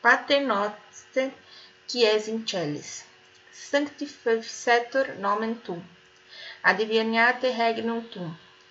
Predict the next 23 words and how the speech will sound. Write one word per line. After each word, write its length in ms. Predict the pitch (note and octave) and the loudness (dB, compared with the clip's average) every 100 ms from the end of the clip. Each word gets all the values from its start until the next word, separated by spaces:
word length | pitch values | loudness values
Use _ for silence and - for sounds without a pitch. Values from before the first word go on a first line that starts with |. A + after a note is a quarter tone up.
| - - | -20 -20
Fiat 480 | - D4 D#4 - C#4+ | -2 0 0 -2 -2
voluntas 560 | C#4 C4 B3+ B3+ B3 | 0 0 0 0 0
tua. 340 | - A3+ F3+ D3+ - _ _ _ - - - - | -2 -6 -4 -6 -14 _ _ _ -20 -20 -20 -20
Sicut 600 | - B3 - D4 D4+ D4+ | -8 -6 -4 -4 -4 -4
in 200 | C#4+ - | -4 -2
cielo 480 | - A#3 A#3 B3 - | 2 4 6 4 -2
e 120 | - G#3+ | -4 -4
in 160 | A3 | -4
terra. 420 | A3 E3+ E3+ D#3+ - - - - - _ | -6 -8 -8 -10 -14 -20 -20 -20 -20 _
Pane 300 | A#3 A3+ A3+ | 2 2 2
nostra 460 | A3 A3 B3+ - C#4 | 2 2 2 -4 -2
quotidianum 920 | B3+ B3 A#3+ G#3+ G#3 G#3+ A#3 B3 B3 | 0 0 -4 -4 0 2 0 -2 0
da 160 | A3+ | 0
nobis 420 | G#3 G3 G#3 G#3+ - | 2 -2 -4 -12 -6
hodie. 480 | - F#3 D#3+ E3 A#2+ - - - - - - - | -2 -2 -2 -8 -12 -14 -20 -20 -20 -20 -20 -8
Et 160 | - G#3 | -4 -2
dimitte 420 | A3 B3 C4 C#4+ | -2 -2 -4 -4
nobis 440 | C4+ A#3+ A#3 A3+ G#3+ | 0 2 2 -2 -2
debita 480 | G#3+ G#3+ A3+ A#3+ | -4 -4 -6 -4
nostra, 600 | A3+ A3 A3 A3+ - A#3 - - - | -4 -2 -2 -4 -6 -8 -8 -16 -20
sicut 580 | - C4 B3+ - B3+ B3+ | -12 -10 -8 -4 -4 0
et 100 | B3 | 0
nos 300 | A#3 A3+ | 2 -2